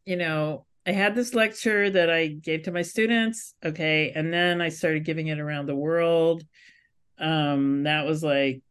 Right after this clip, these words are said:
uh, twenty eighteen, twenty nineteen. And then the idea to make it into a feature film,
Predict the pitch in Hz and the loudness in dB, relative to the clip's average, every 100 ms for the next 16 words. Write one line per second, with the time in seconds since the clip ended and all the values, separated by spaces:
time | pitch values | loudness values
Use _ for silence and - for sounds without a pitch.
0 | - 139 131 131 - 175 160 147 143 135 | -2 0 2 -2 -4 -4 -2 -2 -4 -6
1 | 151 147 143 - 139 120 120 131 175 214 | -8 -8 -8 -4 -2 -2 -2 -2 -4 -6
2 | - 262 262 269 277 285 - _ - _ | -4 0 2 4 4 0 -6 _ -20 _
3 | _ _ _ _ 180 170 170 180 180 185 | _ _ _ _ 0 0 2 4 4 6
4 | 185 185 180 - 160 170 160 156 170 175 | 4 2 0 -4 -2 2 2 2 2 2
5 | 180 160 160 160 156 156 156 151 196 196 | 0 -2 -2 -2 -2 -2 -4 0 0 0
6 | 190 190 175 170 170 165 160 | -2 0 0 2 0 0 -4